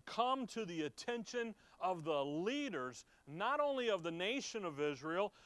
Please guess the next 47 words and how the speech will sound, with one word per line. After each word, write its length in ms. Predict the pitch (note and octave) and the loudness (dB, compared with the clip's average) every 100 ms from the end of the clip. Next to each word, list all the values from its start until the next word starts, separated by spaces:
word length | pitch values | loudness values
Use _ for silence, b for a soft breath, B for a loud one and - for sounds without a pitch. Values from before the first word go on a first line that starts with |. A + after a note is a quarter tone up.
| B | B
but 200 | D3+ G3+ | 4 8
of 180 | G3+ F3 | 8 6
the 80 | F3 | 2
nations 800 | E3+ F#3+ A3+ - - C#4+ B3+ G3 | 0 -2 -2 -2 -2 -2 0 0
out 260 | G3 G#3 | 2 2
there 180 | A3 A3 | 0 0
that 200 | G#3+ G3+ | 0 0
they're 200 | G3+ F3+ | 2 4
out 240 | G3+ A3 A3 | 4 2 2
there 160 | G#3+ | 2
working 460 | G#3 A#3+ B3 A3+ F#3 | 4 2 2 -4 -4
in, 160 | E3+ | -4
which 220 | E3 E3+ F3 | -4 -4 -4
is 160 | D#3+ | -4
in 160 | F#3+ F#3+ | -4 -2
that 180 | F#3 F3 | -2 -2
Mediterranean 840 | F3 F3+ - F#3+ F#3+ F#3 F3 E3 | -2 -2 -4 -4 -2 -2 -2 0
area. 520 | F3 B3+ A#3+ C#3+ C#3+ F#3+ B B B | 0 2 0 2 0 -2 B B B
If 140 | C3+ D3 | -14 -12
you 60 | |
think 180 | E3+ D#3+ | -10 -8
about 280 | F3 F3+ F3+ | -2 -2 0
Revelation 640 | F3+ E3+ F3+ F#3 - F#3 | -2 0 0 0 -4 -10
two 260 | - G3+ G3 | -4 -2 -2
and 120 | F#3+ | -6
three, 260 | F3+ G3 G3+ | -4 -4 -2
those 220 | D3 C3+ | -4 -4
seven 400 | - F3 F3 F3 | -2 -2 -2 -8
church 380 | - F#3+ F#3 F#3+ | -4 -4 -2 -2
areas, 180 | G3+ - B B B2 | -4 -6 B B 0
that's 280 | C#3+ - | 0 0
the 220 | G3 F#3+ E3+ | -6 -2 2
area 400 | F3+ G#3 G#3+ G#3 | 2 4 2 2
they're 200 | G#3 G#3 | 2 2
working 420 | A3+ B3 A3+ G3 | 2 2 -4 -4
in. 100 | G3 B B B | -6 B B B
And 140 | F#3 | -2
you 60 | G3 | 2
know 60 | |
what 120 | A3+ A#3 | 0 2
they're 120 | A3 | 2
doing? 300 | A3+ C4 B3 B B B2 | 4 2 -2 B B -2
They've 300 | F#3+ A#3+ - | 4 4 4
caused 400 | - A#3+ A#3 F#3+ | 2 6 6 4
such 480 | - - C4 - C#4 | -2 0 0 0 0
an 100 | B3 | 4
uproar 720 | C4 - G3 F3 D3+ A2 | 4 2 2 4 4 2